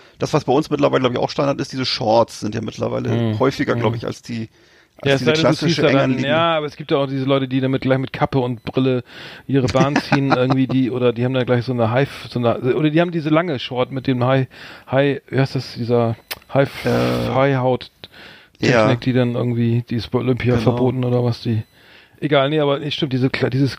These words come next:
Speaker 2: diese, diese kleinen Shorts, äh, Hosen sieht man zum Glück nicht mehr.
Speaker 1: Oder nicht mehr so
Speaker 2: Nee.
Speaker 1: oft, ne?
Speaker 2: Mhm.
Speaker 1: Das stimmt.
Speaker 2: Mhm. Nee,
Speaker 1: Tja.
Speaker 2: aber es gibt auch schöne, schöne, also ich hab schon mal geguckt, es gibt, äh,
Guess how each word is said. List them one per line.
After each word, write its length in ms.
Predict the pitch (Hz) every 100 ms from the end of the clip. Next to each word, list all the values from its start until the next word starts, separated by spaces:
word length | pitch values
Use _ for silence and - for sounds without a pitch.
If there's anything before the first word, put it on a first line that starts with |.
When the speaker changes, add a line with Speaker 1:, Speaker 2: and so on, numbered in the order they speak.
| -
Speaker 2:
diese, 160 | 131
diese 280 | 131 - 127
kleinen 320 | - 139 139
Shorts, 500 | 135 147 135 - -
äh, 260 | - 139 123
Hosen 360 | 113 113 135 127
sieht 120 | 139
man 220 | 131 120 - _ _ _ _ _ _ _ _ _
zum 140 | -
Glück 160 | 127 131
nicht 160 | 143 135
mehr. 240 | 123 131 - - - _ _ _ _ _
Speaker 1:
Oder 80 | 127
nicht 160 | 123
mehr 100 | 160
so 100 | 127
Speaker 2:
Nee. 40 | 120
Speaker 1:
oft, 240 | 117 -
ne? 80 | 120
Speaker 2:
Mhm. 220 | 123 120
Speaker 1:
Das 120 | 123 -
stimmt. 360 | - 147 110
Speaker 2:
Mhm. 360 | 127 123 120 120 - _ _ _ _ _ _ _
Nee, 100 | 147
Speaker 1:
Tja. 80 | 151
Speaker 2:
aber 80 | 156
es 80 | 120
gibt 180 | 151 143
auch 100 | 139
schöne, 380 | - 151 139
schöne, 440 | 127 - 135 113 139
also 180 | 123 123
ich 140 | 127
hab 80 | -
schon 140 | - 143
mal 80 |
geguckt, 320 | 131 123 165 135
es 100 | -
gibt, 200 | 147
äh, 20 | -